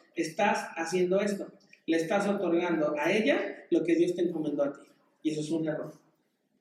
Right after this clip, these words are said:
Porque estás concediendo lo que Dios te da para condiciones de paz. No,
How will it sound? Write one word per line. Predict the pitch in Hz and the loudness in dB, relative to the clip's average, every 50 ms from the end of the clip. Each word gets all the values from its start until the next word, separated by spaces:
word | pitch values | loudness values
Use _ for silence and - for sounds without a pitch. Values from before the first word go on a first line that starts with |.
| _ _ _ _ _ _ - - _ - | _ _ _ _ _ _ -20 -16 _ -2
Porque | 180 175 185 185 | 0 0 2 2
estás | 185 180 226 226 220 | 2 2 2 0 0
concediendo | 220 226 226 214 208 202 202 196 196 220 240 247 247 214 180 170 170 175 170 | 0 0 0 2 2 2 2 4 4 4 2 2 2 2 2 4 4 6 6
lo | 170 170 | 4 4
que | 170 175 170 | 4 2 2
Dios | 185 202 202 202 | 4 2 2 2
te | 233 226 | 2 2
da | 190 202 - - | 2 2 0 0
para | - 170 165 156 - | 0 0 0 0 2
condiciones | 170 165 165 160 156 190 185 180 170 165 | 2 2 2 2 2 2 0 0 0 2
de | 175 165 | 0 0
paz. | - 208 196 196 - - - - - _ _ _ _ _ _ _ _ _ _ _ _ _ - | 0 0 -2 -4 -4 -8 -12 -16 -20 _ _ _ _ _ _ _ _ _ _ _ _ _ -2
No, | 175 196 233 254 254 214 - - - - - | 0 2 4 4 4 2 0 -2 -4 -8 -10